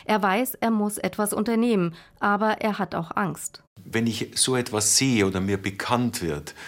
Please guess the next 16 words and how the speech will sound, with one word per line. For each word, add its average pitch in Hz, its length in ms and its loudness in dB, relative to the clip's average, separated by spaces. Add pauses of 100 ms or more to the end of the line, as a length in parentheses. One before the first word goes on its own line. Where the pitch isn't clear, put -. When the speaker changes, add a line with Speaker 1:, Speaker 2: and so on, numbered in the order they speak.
(840)
Speaker 2:
dann 110 180 0
ist 160 240 -2
man 127 200 -2
schon 147 320 -4
versucht, 151 760 -6
im 120 120 0
Moment 101 520 0
noch 101 180 -4
zu - 160 -6
überlegen, 107 760 -2 (240)
in 98 180 -4
welches 113 500 0
Licht 147 440 -4
kommt 131 340 -2
die 104 80 -4
Schule, 147 540 -2